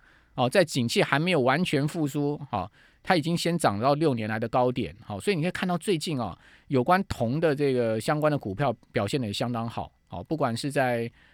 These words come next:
呃，台湾或是在这个全球的相关股票。另外呢，钢铁股也表现得相当，相当好。好，我们刚刚讲，呃，礼拜一我们在听阮大哥的直播节目里面才跟大家介绍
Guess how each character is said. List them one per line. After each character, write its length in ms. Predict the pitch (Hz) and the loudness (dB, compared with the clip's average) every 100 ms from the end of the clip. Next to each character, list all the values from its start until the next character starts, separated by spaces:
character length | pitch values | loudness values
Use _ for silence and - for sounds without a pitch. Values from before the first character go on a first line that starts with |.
| _ | _
呃， 100 | 101 101 | -10 -6
台 200 | 123 120 | -2 0
湾 180 | 135 | 0
或 120 | 135 127 | 0 -2
是 140 | 123 | -2
在 340 | 127 113 101 - _ | -2 -2 -4 -10 _
这 80 | - | -12
个 100 | 95 | -10
全 220 | 92 110 | -4 -4
球 180 | 123 95 | -2 -4
的 240 | 101 92 90 _ - | -4 -6 -10 _ -12
相 200 | - 123 | -6 -2
关 160 | 120 | -2
股 140 | 117 - | -4 -6
票。 240 | - 107 - - - | -4 -6 -6 -20 -6
另 140 | 214 226 | 2 4
外 120 | 185 | 4
呢， 100 | 160 | 4
钢 260 | - 202 | 4 4
铁 180 | 208 143 | 4 2
股 180 | 143 113 | 2 0
也 80 | 120 | -2
表 180 | 113 90 | -2 -4
现 140 | 127 | -4
得 100 | 110 | -4
相 200 | 110 104 | -4 -6
当， 200 | 101 101 | -6 -8
相 220 | - 127 107 | -6 -4 -4
当 160 | 107 | -4
好。 240 | 101 82 - | -6 -8 -10
好， 220 | - - _ | -18 -20 _
我 80 | - | -10
们 80 | 113 | -4
刚 100 | 139 | -2
刚 100 | 143 | 0
讲， 160 | 131 - - - - - | -2 -4 -12 -20 -20 -4
呃， 180 | 117 113 | -2 0
礼 120 | 135 | 6
拜 140 | 175 | 6
一 180 | 170 165 | 6 4
我 80 | 135 | 2
们 140 | 127 | 2
在 320 | 156 139 135 123 113 - | 4 6 6 2 0 -4
听 120 | - | -4
阮 160 | 170 120 | 0 2
大 140 | 135 | 2
哥 180 | 143 139 | 2 2
的 240 | 131 123 117 | 2 2 0
直 160 | 131 | -2
播 160 | 139 143 | 0 0
节 160 | 117 | 0
目 120 | 123 127 | 0 0
里 100 | 104 | -2
面 120 | 123 | -2
才 140 | - | -2
跟 140 | 143 135 | -2 0
大 60 | |
家 80 | 131 | 0
介 200 | 127 135 | 0 0
绍 240 | 117 117 | 2 2